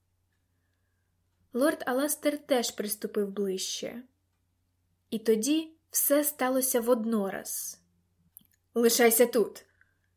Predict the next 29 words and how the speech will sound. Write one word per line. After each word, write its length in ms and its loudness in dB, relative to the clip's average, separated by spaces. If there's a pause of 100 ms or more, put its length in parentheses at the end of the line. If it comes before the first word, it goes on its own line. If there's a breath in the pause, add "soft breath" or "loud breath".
(180)
крикнув 460 0
мені 260 2
Гідеон, 480 0 (440 soft breath)
а 120 -4
відтак, 520 -2
перекинувши 680 -2
витончений 580 -2
столик, 440 -2
штовхнув 520 -4
його 220 0
в 80 -2
бік 240 -6
лорда 380 0
Аластера 600 -2
і 160 -4
збив 280 -4
того 300 0
з 120 -2
ніг. 540 -4 (1120)
Одразу 480 2
ж 80 0
за 140 0
ним 260 -4
він 200 -2
ухопив 540 -2
важчий 440 -2
свічник 580 -4
зі 120 -2
стіни 500 -2